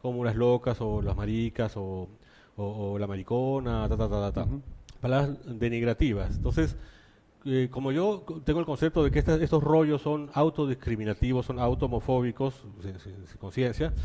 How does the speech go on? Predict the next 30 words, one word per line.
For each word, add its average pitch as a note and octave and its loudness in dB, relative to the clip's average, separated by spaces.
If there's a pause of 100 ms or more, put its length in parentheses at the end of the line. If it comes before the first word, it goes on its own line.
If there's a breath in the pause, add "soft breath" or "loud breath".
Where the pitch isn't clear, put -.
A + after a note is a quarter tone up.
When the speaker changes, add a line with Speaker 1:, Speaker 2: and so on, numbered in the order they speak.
(420 loud breath)
Speaker 1:
no C3 -4
me G3 2
sorprendió, A3+ 4
pero C4 2
no G#3 2
dejé F#3+ 4
de F#3 4
decirles, D#3 2
"No, D3 -2
mira, D3+ 0
que C#3 2
no D3+ 0
les, G#3+ 0
¿por - -6
qué G3+ 2
no A3 -6
usar, F3 -2
en E3 0
vez D3 0
de E3+ 2
usar F#3 2
esos F3+ 0
términos, F3 -2
por C#3+ -4
qué D#3 0
no D#3+ -4
usar D#3 0
el D#3 -2
término D3+ 2
personas?". D3+ -2